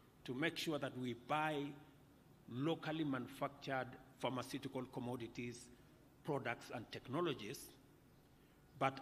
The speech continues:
as government, we are also going to provide an ecosystem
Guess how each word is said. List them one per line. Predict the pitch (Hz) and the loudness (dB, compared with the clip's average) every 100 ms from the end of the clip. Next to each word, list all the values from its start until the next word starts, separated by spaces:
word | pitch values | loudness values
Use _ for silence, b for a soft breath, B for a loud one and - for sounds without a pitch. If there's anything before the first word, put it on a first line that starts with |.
| 135 | 0
as | 135 - | 0 2
government, | 170 170 147 117 95 - - - - | 0 2 2 0 -4 -12 -18 -20 -6
we | 127 | 0
are | 135 135 | 0 2
also | 170 170 180 | 2 2 -2
going | 156 151 147 147 | 0 2 2 2
to | 143 | 0
provide | - 131 120 131 139 131 | -6 -4 0 2 2 0
an | 117 | -2
ecosystem | 131 - 127 - 117 - 120 | -4 -6 -6 -4 -4 -4 -8